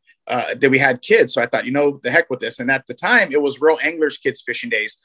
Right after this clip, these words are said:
before we went nonprofit. And wh-, the way we got the word guppy is one of my buddies would give the kids a camera 'cause we always filmed it, you know, and we called it the Guppy Cam. And when you would get the kids filming at that level, then you see what the kids are doing, but also noticing that by our kids volunteering and helping the other kids,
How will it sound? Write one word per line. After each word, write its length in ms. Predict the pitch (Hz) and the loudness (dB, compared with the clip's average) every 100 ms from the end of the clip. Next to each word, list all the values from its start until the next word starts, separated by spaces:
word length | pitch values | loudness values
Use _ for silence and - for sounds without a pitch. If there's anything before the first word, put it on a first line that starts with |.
| _ - | _ -4
before 240 | 131 135 | 4 6
we 80 | 127 | 6
went 180 | 123 113 | 4 2
nonprofit. 640 | 120 - 156 151 113 120 | -2 2 0 2 0 0
And 100 | 127 | 0
wh-, 160 | 127 | 0
the 80 | - | 2
way 120 | 143 | 2
we 80 | 151 | 4
got 180 | 143 139 | 2 2
the 80 | 135 | 0
word 240 | 131 117 | -2 -2
guppy 460 | 160 220 - 131 123 - - - | 0 0 -2 -6 -6 -12 -14 -2
is 160 | 139 | 0
one 160 | 139 170 | 2 4
of 60 | |
my 100 | 196 | 4
buddies 340 | - 143 147 131 | 4 4 2 -2
would 120 | 123 | -2
give 240 | 139 127 | -2 -2
the 80 | 127 | -6
kids 320 | - 165 156 | -2 0 2
a 40 | 135 | -2
camera 540 | - 160 170 127 90 - _ - | -4 -4 -2 -4 -12 -20 _ -4
'cause 80 | |
we 100 | 143 | 0
always 280 | 156 156 143 | 2 2 0
filmed 260 | - 147 123 | -2 0 -2
it, 140 | 98 | -6
you 60 | 117 | -2
know, 160 | 127 175 _ _ _ | -2 -2 _ _ _
and 100 | 131 | -2
we 60 | 135 | 2
called 220 | 160 147 | 2 2
it 80 | 143 | 0
the 80 | |
Guppy 340 | 131 165 190 143 | 2 2 2 -2
Cam. 380 | 139 107 98 98 _ _ - | -2 -4 -4 -14 _ _ -2
And 100 | 139 | 0
when 100 | 143 | 2
you 120 | 147 | 2
would 140 | 135 | 2
get 180 | 127 135 | 2 0
the 80 | 143 | -2
kids 400 | 139 185 226 - | 2 4 4 2
filming 500 | - 139 139 139 143 _ _ | -2 0 0 -2 -4 _ _
at 160 | 139 139 | 0 4
that 240 | 156 233 | 4 4
level, 480 | 160 151 135 139 - | 2 2 0 -4 -4
then 160 | 156 156 | -6 -4
you 60 | |
see 160 | 143 165 | -2 0
what 160 | 156 151 | 0 -2
the 80 | |
kids 200 | 151 143 | 0 0
are 60 | 135 | 2
doing, 240 | 127 151 | -2 0
but 100 | 143 139 | -2 0
also 360 | 151 220 233 | 0 2 2
noticing 640 | 190 151 143 143 143 143 - _ _ | 2 2 0 -2 -4 -6 -10 _ _
that 240 | 143 131 | 0 0
by 160 | 123 139 | 2 2
our 220 | 120 156 | 4 2
kids 280 | 185 190 175 | 2 -2 0
volunteering 580 | 156 170 180 - 175 175 | 0 0 -2 -4 -4 -4
and 80 | 180 | 0
helping 320 | 170 175 185 | 0 0 -4
the 120 | 147 | -4
other 160 | 135 165 | 0 -2
kids, 460 | - 208 214 - | 0 0 -2 -8